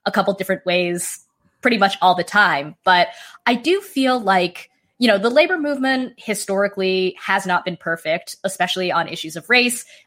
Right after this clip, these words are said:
Um, it isn't perfect now, but I, I still think it's worth saying that it is one of the most effective vehicles for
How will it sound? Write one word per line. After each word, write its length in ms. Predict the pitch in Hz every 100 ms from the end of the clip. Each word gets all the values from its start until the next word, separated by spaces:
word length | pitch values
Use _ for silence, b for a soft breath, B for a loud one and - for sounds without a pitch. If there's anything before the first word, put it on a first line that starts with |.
| -
Um, 220 | 185 175 -
it 120 | 208
isn't 280 | 208 196 -
perfect 320 | 185 170 -
now, 540 | 160 214 180 151 170 185 b b b _ -
but 280 | 247 240 226 -
I, 540 | 233 254 254 262 240 240 _ - - _ _ _ _ _ _ -
I 60 | 269
still 320 | - 349 403
think 320 | 311 302 285
it's 220 | 214 -
worth 200 | 202 208
saying 600 | 202 - 190 180 180 185 -
that 300 | 180 175 -
it 140 | 285 - -
is 480 | 233 247 247 - - -
one 340 | 165 196 196 202
of 260 | - 185 180 180
the 400 | 180 185 185 180
most 240 | 190 190 190
effective 500 | 185 185 190 185 175
vehicles 720 | 156 190 226 226 233 240 - b
for 880 | - - - 196 202 196 196 190 190